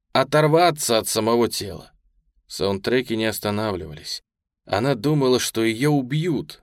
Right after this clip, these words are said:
но когда изнасилование закончилось, её вернули в фургон, промокнули кровь между ног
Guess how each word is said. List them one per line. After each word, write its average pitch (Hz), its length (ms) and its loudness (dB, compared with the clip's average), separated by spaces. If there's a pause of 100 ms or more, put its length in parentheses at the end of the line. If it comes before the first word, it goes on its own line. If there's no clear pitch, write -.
(120)
но 104 140 -14
когда 113 360 -2
изнасилование 101 720 -4
закончилось, 143 840 -6 (100)
её 131 280 -4
вернули 131 420 0
в 120 60 -8
фургон, 98 640 -4 (220)
промокнули 92 560 -4
кровь 104 400 -4
между 95 300 -4
ног 92 340 -6